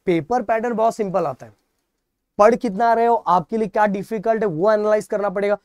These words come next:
पर मैं एक चीज बोलूंगा कि अभी टाइम आपके पास अच्छा है तो कुछ भी चीजें स्किप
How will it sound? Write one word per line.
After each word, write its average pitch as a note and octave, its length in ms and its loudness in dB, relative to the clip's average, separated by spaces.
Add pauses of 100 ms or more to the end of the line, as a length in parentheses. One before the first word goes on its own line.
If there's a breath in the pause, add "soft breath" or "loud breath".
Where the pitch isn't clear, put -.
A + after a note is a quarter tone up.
(180)
पर F3 80 0
मैं G3 100 2
एक A3+ 120 0
चीज A3+ 180 -6
बोलूंगा F3 320 -4
कि F3+ 80 -6
अभी E3 240 -4
टाइम E3+ 300 -4
आपके E3 160 -8
पास E3 240 -6
अच्छा E3 320 -4
है F#3 120 -4 (520)
तो G3+ 60 2
कुछ F#3+ 300 -2
भी F#3 180 0
चीजें F#3 240 0
स्किप - 300 -2